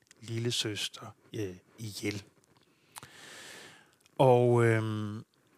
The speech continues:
Steven Curtis Chapman fortæller, hvordan i den her situation, hvor det går op for broren, storebroren til den her lille pige, at han har kørt sin lillesøster ihjel, øh, hvordan han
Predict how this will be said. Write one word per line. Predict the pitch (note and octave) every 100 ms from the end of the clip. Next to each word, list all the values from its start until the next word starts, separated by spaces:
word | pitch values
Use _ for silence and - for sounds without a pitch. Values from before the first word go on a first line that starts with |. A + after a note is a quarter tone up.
| _ _ _ - _ _ _ _ -
Steven | - D3 C3+ C3
Curtis | C3+ B2+ A#2+ -
Chapman | C#3+ D3 C3+ A#2
fortæller, | - - - - C#3 A#2 F#2 F2 - - - _ -
hvordan | B2+ - C#3 C3+ D3 C#3 - - - - -
i |
den | C3 E3 D3
her | D3
situation, | B2 C#3 A#2+ A2 D#3 C3 G2+ F#2+ F#2+ _ _ _ -
hvor | C3+ A2+ B2+
det | C#3 B2+
går | C3+ C3
op | B2+ C#3 -
for | - B2+ A2+ G#2 F#2 _ _ _ -
broren, | - A#2+ B2 C3 B2 G#2
storebroren | - - B2 B2 A#2 A2 G#2+
til | - A#2
den | A2
her | G#2+
lille | A2 A2+
pige, | - A#2 A#2
at | A2+
han | A2
har | A2
kørt | A2+ A2
sin | A#2 A2
lillesøster | A2+ A#2+ - G#2+ - G#2+ F#2+ _ _ -
ihjel, | A2+ G2 G#2 A2 G#2+ _ _ - - - - - - - - _
øh, | A2+ G#2 G2+ G2+ G#2+
hvordan | G#2+ A#2 - B2+ C#3+
han | A2+ A#2 B2 C3